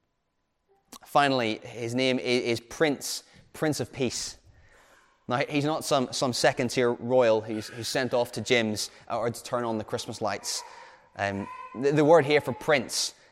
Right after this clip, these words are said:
is, is much weightier than that. He, he's, he's the chieftain, the, the overlord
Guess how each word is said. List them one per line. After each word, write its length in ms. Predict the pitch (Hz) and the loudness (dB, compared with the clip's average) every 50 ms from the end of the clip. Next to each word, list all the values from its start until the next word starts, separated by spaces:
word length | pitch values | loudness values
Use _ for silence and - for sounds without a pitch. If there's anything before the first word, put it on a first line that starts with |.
| _ _ - | _ _ -12
is, 320 | 78 73 - 135 120 117 | -8 -6 -4 -4 -4 -4
is 180 | - 127 117 131 - | -4 -4 -4 -4 -4
much 220 | 135 156 165 - 131 | -4 -4 -4 -4 -4
weightier 500 | 131 127 139 147 147 143 - - 127 104 | -4 0 0 0 0 0 0 -2 -2 -2
than 140 | 101 98 | -2 -4
that. 380 | 98 92 85 - - - - - - _ - - - - - - - _ _ _ _ _ _ _ _ - - _ _ _ - | -6 -6 -8 -8 -10 -14 -14 -14 -16 _ -20 -20 -20 -20 -20 -20 -20 _ _ _ _ _ _ _ _ -20 -20 _ _ _ -4
He, 140 | 139 151 143 | -2 0 2
he's, 180 | 143 147 - | 2 0 0
he's 180 | - 147 147 120 | 0 -2 -2 -2
the 100 | 147 139 | -2 -2
chieftain, 580 | - - 185 180 170 - - 139 123 123 120 | 0 2 2 2 2 2 0 -2 -2 0 0
the, 160 | 113 135 127 131 | -2 -2 -4 -2
the 160 | 135 135 143 - | -2 -2 -2 0
overlord 640 | 170 160 147 151 143 131 131 135 135 131 117 113 - | 0 0 2 2 2 4 4 6 6 6 6 4 2